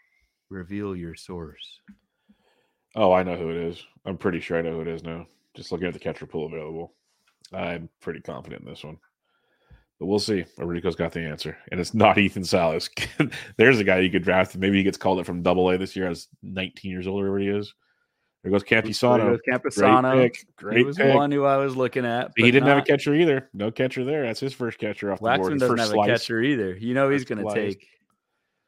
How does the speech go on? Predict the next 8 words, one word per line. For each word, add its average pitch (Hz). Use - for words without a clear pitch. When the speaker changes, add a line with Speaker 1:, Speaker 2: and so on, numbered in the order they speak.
Speaker 2:
Yeah, 82
you're 120
gonna 160
get 95
hosed 104
here 82
pretty 80
quick. 80